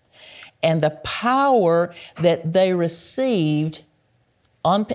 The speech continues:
at Pentecost is characteristic of that era that gave us the whole New Testament,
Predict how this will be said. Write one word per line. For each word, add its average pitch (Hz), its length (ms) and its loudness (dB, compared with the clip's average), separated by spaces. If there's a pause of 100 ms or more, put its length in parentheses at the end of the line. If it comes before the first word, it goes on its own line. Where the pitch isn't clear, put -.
at 190 200 0
Pentecost 202 600 -4
is 151 160 -4
characteristic 214 1120 -2 (260)
of 165 160 0
that 175 340 0
era 185 580 0 (300)
that 160 380 -2
gave 196 280 -2
us 165 200 -2
the 160 120 -6
whole 175 260 -6
New 175 180 -4
Testament, 156 800 -12